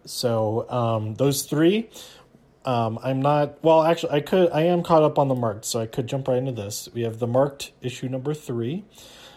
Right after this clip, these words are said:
Um, then we have Betty Page Unbound number eight,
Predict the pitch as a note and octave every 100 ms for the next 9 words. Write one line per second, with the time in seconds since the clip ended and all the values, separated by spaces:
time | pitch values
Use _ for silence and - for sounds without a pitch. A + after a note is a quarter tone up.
0 | _ - A#2+ A#2 A2+ A#2 B2+ B2+ A2 C3+
1 | C#3+ C#3 D3 C3+ C3+ B2+ B2 C3 C3+ C3+
2 | A#2 B2 B2 B2 A#2+ - C3+ E3 - -